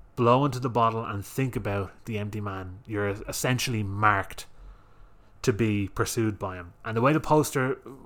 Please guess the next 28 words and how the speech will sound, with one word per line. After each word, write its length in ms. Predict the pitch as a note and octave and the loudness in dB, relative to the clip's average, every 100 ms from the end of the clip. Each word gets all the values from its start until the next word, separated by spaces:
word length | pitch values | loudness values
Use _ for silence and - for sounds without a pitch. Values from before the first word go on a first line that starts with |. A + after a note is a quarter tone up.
| - - - C#3+ | -20 -20 -20 -8
displays 480 | C3 - C3+ A#2 A2 | -4 -2 2 2 2
this 160 | G#2 A#2+ | 0 0
is, 260 | G#2+ G2+ - - - - - - | 0 -2 -8 -20 -20 -20 -20 -14
the 60 | B2 | -8
first 340 | - C#3+ C3 | 4 6 6
day 140 | C#3 B2 | 4 4
you'll 120 | A#2 | 4
hear 300 | F2 A#2+ A#2 | 2 2 2
him, 100 | A#2 | 2
the 80 | G#2+ | 0
second 380 | - A2 A#2+ G#2+ | -2 -2 -4 -2
day 400 | G2+ G2+ G2+ A#2+ | -2 -2 -4 -6
you'll 220 | A#2 G#2+ | -6 -4
see 300 | - - G#2+ | -2 -2 -2
him, 240 | G#2 G2 F#2 | -2 -6 -8
the 60 | |
third 280 | F2+ A2+ G#2 | -4 -2 -2
day 200 | G2+ F#2+ | -2 -4
he'll 120 | F#2+ | -2
get 300 | F#2 G2 - | -4 -4 -6
you. 60 | F2 - | -12 -10
That's 300 | G#2+ - - - - | -8 -8 -10 -14 -6
effectively 500 | C#3 C#3+ B2 A#2+ A#2 | -2 -2 0 0 0
what 140 | G#2 | 0
they're 80 | G2+ | -2
trying 180 | - F#2+ | -6 -8
to 60 | |
say. 300 | F#2 F#2+ F2+ | -8 -10 -10